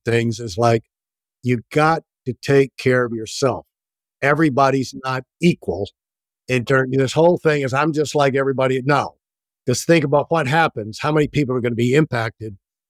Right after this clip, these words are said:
if you go down with some unnecessary health disaster? And so you've got to get over this reluctance of taking out time and taking out substantial amounts of time and money and effort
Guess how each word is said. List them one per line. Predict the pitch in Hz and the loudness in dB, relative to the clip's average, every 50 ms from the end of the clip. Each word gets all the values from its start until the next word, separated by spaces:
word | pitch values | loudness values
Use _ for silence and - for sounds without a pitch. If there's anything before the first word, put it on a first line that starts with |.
| _ - | _ -6
if | 123 117 | -4 -2
you | 123 139 | 0 -2
go | 135 127 139 131 | 2 2 2 2
down | 120 110 127 131 131 131 123 123 123 117 120 - | 2 0 0 0 2 2 0 0 0 -2 -4 -4
with | - 127 117 | -6 -4 -4
some | - - 131 131 131 - | -4 -4 -4 -4 -4 -4
unnecessary | 131 127 127 131 123 - - 113 - - 127 120 120 113 113 | -4 -2 0 0 -2 -2 -4 -8 -6 -4 -2 0 0 -2 -2
health | 92 135 143 135 139 - - - _ _ _ _ _ _ _ _ _ - | 0 2 4 4 2 0 -4 -14 _ _ _ _ _ _ _ _ _ -4
disaster? | 120 110 117 110 110 98 - - - - 87 85 _ _ _ _ _ _ _ _ | -2 0 2 2 0 0 -2 -6 -10 -10 -18 -20 _ _ _ _ _ _ _ _
And | 113 117 120 117 | -4 -4 -2 -2
so | - - 135 123 123 120 117 113 113 110 _ _ _ _ _ _ | 0 0 2 2 2 2 0 -2 -6 -16 _ _ _ _ _ _
you've | 117 123 120 110 | -8 -8 -8 -6
got | - 143 147 165 165 - _ | -2 0 0 0 -2 -4 _
to | - 131 | -10 -4
get | 113 131 147 151 - _ | 0 0 0 0 0 _
over | 160 156 170 151 147 135 | 2 2 4 4 2 -2
this | 110 127 120 - - | -2 -4 -6 -6 -6
reluctance | 131 127 123 139 160 160 - _ - 110 107 113 - - - - _ _ _ _ _ _ _ | -6 -2 0 0 0 0 -2 _ -16 -16 -16 -16 -16 -18 -18 -18 _ _ _ _ _ _ _
of | - 123 120 117 117 113 110 - _ | 0 0 2 2 2 0 -4 -8 _
taking | - - 180 180 - - 156 151 139 - | 0 2 2 2 2 -2 -6 -6 -6 -4
out | - 143 139 135 135 - _ _ _ - | 0 0 0 0 -2 -6 _ _ _ -16
time | 143 143 139 139 135 135 135 131 139 - | -12 -6 -2 0 0 0 0 -2 -4 -6
and | 120 120 - | -8 -8 -2
taking | - 139 143 - - 127 127 | 0 0 0 0 -2 -6 -6
out | 123 123 - - | -6 -6 -6 -14
substantial | - _ - - - - - 147 151 170 175 - 139 131 | -20 _ -14 -12 -12 -6 -2 2 2 2 2 2 -2 -4
amounts | 123 120 120 120 117 - - - | -2 -2 -2 -2 -4 -6 -14 -20
of | 107 _ _ _ _ _ _ _ _ - | -20 _ _ _ _ _ _ _ _ -2
time | 135 139 139 139 139 | 0 2 2 2 0
and | 123 113 113 | -2 -4 -2
money | 123 147 156 151 139 127 123 - - | 0 2 4 4 4 2 -2 -4 -8
and | 117 113 - | -14 -14 -6
effort | - 160 190 190 - 120 113 110 | -2 -2 -2 -2 -2 -8 -10 -10